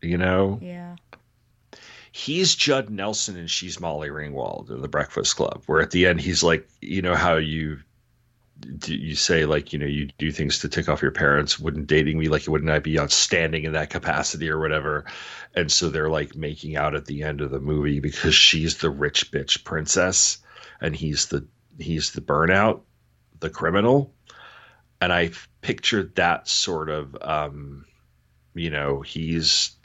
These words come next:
Speaker 1: she is, he is the wrong side of the tracks guy that you date because you hate your parents or you wanna get back at them for something or you just wanna rebel.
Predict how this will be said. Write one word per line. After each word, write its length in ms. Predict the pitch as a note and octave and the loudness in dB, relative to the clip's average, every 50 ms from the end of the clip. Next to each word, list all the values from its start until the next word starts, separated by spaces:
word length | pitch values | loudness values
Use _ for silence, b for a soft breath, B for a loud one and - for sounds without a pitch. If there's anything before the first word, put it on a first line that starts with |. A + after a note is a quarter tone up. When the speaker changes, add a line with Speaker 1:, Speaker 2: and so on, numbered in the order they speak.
| _ _ _ - B1 B1 - - F2 | _ _ _ -18 -16 -12 -8 -2 2
Speaker 1:
she 400 | - - - - A#2+ B2 B2 A#2+ | 4 6 6 6 6 6 6 6
is, 260 | A2 G2+ F2+ E2 - | 6 6 4 2 -2
he 280 | - - - - A2 A#2 | -6 -6 -4 2 4 4
is 160 | A#2 G2+ E2+ | 4 4 4
the 100 | G2 F2+ | 0 -2
wrong 340 | E2 E2+ D#2 D2+ D#2 D#2 C#2+ | 0 2 2 2 2 0 -2
side 320 | - - E2+ D2 D2+ C#2+ | -2 0 0 0 0 -2
of 80 | C#2 B1+ | -4 -6
the 80 | C#2+ | -4
tracks 480 | C#2+ - - D2 D2+ - - - - - | -4 -2 0 0 0 0 -2 -4 -4 -4
guy 380 | - - B1+ B1+ B1 A1 A1 A1+ | -4 -6 -8 -8 -8 -10 -10 -10
that 180 | - B1 - - | -10 -10 -10 -8
you 200 | D#2 D2 C#2+ C#2+ | -8 -8 -8 -6
date 420 | - - D2+ C#2+ C2 - - - | -6 -4 -2 -2 -2 -4 -6 -10
because 440 | - B1 - - D2 C#2+ - - - | -14 -12 -8 -6 -4 -2 -2 -2 -2
you 220 | C#2 C#2+ C#2+ B1+ | -4 -6 -6 -6
hate 220 | - - D2+ - A1 | -6 -4 -4 -2 -2
your 140 | - - | -2 -4
parents 600 | - - - C#2+ C#2 C#2 C#2 C2+ C2+ C2+ - - | -2 -2 0 0 0 0 -2 -4 0 2 2 2
or 80 | - D2 | 2 2
you 200 | C#2+ C#2 C#2 C#2+ | -2 0 0 0
wanna 280 | C#2+ D2 D#2 C#2+ C2+ - | 2 4 4 4 2 0
get 180 | C2+ - - - | -2 -2 2 4
back 260 | G2 G#2 A2 G#2+ - | 4 4 4 2 -2
at 120 | F#2+ - | -6 -6
them 140 | - F2 E2 | -6 -10 -10
for 80 | E2 E2 | -8 -8
something 400 | - - E2 D2 D2+ D#2+ C#2+ C2+ | -6 -6 -6 -8 -10 -12 -12 -12
or 60 | C#2 | -12
you 100 | C#2+ C#2 | -12 -10
just 180 | C#2+ D#2 - - | -10 -8 -6 -6
wanna 140 | D2+ C#2+ C#2+ | -6 -6 -4
rebel. 380 | C#2 D2+ F2+ F#2 F#2 E2+ - | -2 2 4 6 6 4 4